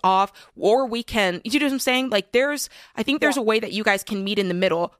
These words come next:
Speaker 1: Fourteen hundred dollars a month, that is just a lot of money to be giving away in payments when you could be debt-free. What other debt do you have?
Speaker 2: Um, our house, and then I have a student loan.
Speaker 1: How much is a student loan?
Speaker 2: Um, twenty thousand.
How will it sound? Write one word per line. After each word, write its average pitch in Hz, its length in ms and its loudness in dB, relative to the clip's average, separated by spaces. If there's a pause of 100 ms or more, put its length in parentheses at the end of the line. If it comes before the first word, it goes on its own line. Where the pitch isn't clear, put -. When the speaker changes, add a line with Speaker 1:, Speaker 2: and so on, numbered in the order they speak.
Speaker 1:
Fourteen 302 340 0
hundred 254 260 0
dollars 190 280 0
a 190 40 -6
month, 175 300 -2 (280)
that 240 160 2
is 269 120 -2
just 240 160 -6
a 196 40 0
lot 170 300 2
of 175 100 -4
money 175 460 -6 (180)
to - 100 -6
be 180 80 2
giving 185 280 2
away 175 220 2
in 170 100 -2
payments 165 380 -2
when 160 120 0
you 160 60 -4
could 160 140 -8
be 147 120 -6
debt-free. 156 380 -2
What 196 160 2
other 208 180 0
debt 165 200 -4
do - 80 -12
you - 80 -10
have? - 320 -8 (1300)
Speaker 2:
Um, 311 500 0
our 233 80 -2
house, 302 380 -2 (200)
and 233 120 0
then 233 100 -2
I 226 100 0
have 220 200 -2
a 202 120 -4
student 180 260 -4
loan. 160 340 -2 (100)
Speaker 1:
How - 100 -4
much 226 200 -2
is 202 80 -4
a 202 40 -4
student 180 360 -2
loan? 160 240 -6 (960)
Speaker 2:
Um, 220 320 0
twenty 180 260 -6
thousand. - 400 -6